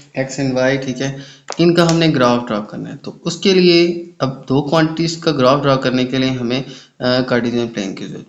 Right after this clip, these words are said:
पड़ती है। तो इसी तरह से और भी, अ, पर्पसेस के लिए Cartesian plane हम यूज़ कर सकते हैं, ठीक है। लेकिन यहाँ पे मकसद क्या था कि x and वाई quantity जो हैं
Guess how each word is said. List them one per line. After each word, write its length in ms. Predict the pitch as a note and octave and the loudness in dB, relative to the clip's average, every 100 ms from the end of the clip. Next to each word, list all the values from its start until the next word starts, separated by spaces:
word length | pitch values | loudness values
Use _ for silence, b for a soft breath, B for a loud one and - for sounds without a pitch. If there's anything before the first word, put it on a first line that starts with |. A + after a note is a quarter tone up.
| - | -20
पड़ती 20 | |
है। 180 | - - | -20 -10
तो 100 | D3+ | -6
इसी 180 | D3 D#3+ | -4 0
तरह 180 | D#3 | 0
से 200 | D3+ D3+ | 0 0
और 280 | D3 D3+ D#3+ | 0 2 2
भी, 180 | D3+ D3+ | 4 2
अ, 100 | D3 B B B | 0 B B B
पर्पसेस 720 | B2+ B2+ B2 B2 B2 B2 B2+ B2 | 2 4 4 2 0 0 -4 -4
के 140 | A#2+ | -4
लिए 120 | A#2 | -4
Cartesian 400 | A#2 A2+ A#2 A#2+ | -2 -4 -2 -4
plane 320 | A#2 A#2 A2+ | -4 -2 -2
हम 260 | A#2 A#2 B2+ | -2 -4 -4
यूज़ 180 | A2+ G2 | -6 -8
कर 140 | - G#2+ | -8 -10
सकते 320 | - G2 A#2 | -10 -10 -8
हैं, 80 | A2+ | -4
ठीक 120 | D3 | 0
है। 80 | D#3 | 2
लेकिन 240 | D3+ C#3 | 2 2
यहाँ 180 | A#2+ A#2+ | 2 0
पे 140 | B2 | 0
मकसद 400 | C#3+ C3 - C#3+ | 0 0 0 -2
क्या 160 | C#3 C3 | 4 2
था 140 | C3 | 2
कि 160 | C3 - | -8 -4
x 200 | C#3+ C#3+ | -4 -2
and 120 | D#3 | 0
वाई 160 | C3+ A#2+ | 2 2
quantity 480 | A#2+ A#2+ A2+ B2+ B2+ | 2 -2 -2 -2 -2
जो 100 | B2+ | -2
हैं 340 | A#2+ C3+ - | -2 -2 -6